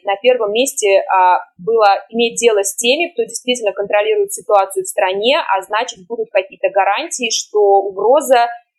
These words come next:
не, в общем, не перенаправится в регион. Мне кажется, вот это вот самое главное. А сегодня опасения, конечно, есть, что опять, а, начнут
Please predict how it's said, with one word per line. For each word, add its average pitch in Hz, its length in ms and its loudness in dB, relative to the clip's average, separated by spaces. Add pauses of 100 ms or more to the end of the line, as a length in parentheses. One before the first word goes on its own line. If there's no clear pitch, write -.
(140)
не, 233 340 0 (1160)
в 220 80 -2
общем, 247 260 2
не 254 160 2
перенаправится 208 1000 0
в - 20 -10
регион. 185 540 -2 (100)
Мне 190 140 -4
кажется, 202 320 -4
вот 202 120 -6
это 247 180 2
вот 196 160 -4 (100)
самое 202 340 -2
главное. 170 420 0
А 185 100 -2
сегодня 285 600 -2 (320)
опасения, 277 560 0
конечно, 247 420 0
есть, 254 400 -2
что 220 260 0
опять, 214 600 -2
а, 180 240 2
начнут 208 400 -2